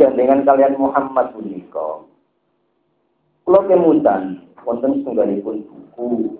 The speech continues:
saking setunggalipun pesantren ingkang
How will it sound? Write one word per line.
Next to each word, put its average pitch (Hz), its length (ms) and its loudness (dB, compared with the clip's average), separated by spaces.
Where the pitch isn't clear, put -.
saking 101 720 -8
setunggalipun 95 480 -8
pesantren 92 640 -6
ingkang 120 640 -6